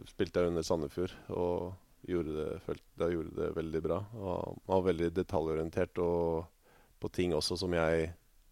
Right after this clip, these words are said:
er, synes er veldig viktig da i fotball. Eh, i stedet for å, veldig lett å se det,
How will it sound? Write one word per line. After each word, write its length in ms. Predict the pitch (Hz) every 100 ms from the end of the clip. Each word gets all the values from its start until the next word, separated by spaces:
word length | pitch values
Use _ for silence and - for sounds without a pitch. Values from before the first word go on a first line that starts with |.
| _ _ _ -
er, 200 | 85 82 82 80
synes 260 | - 90
er 80 | 85
veldig 240 | 82 80
viktig 280 | 80 - -
da 100 | 87 78
i 40 |
fotball. 400 | - 82 - 85 - _ _ _ -
Eh, 340 | - 80 80 - - _ _ _ - - - - - - - -
i 100 | 90
stedet 260 | - 78
for 120 | - 82
å, 140 | 82 82 85 - - 113
veldig 200 | 87 85
lett 280 | 78 - -
å 140 | 76 73 - - - - - _ - -
se 240 | - 85 76
det, 380 | 78 82 80 80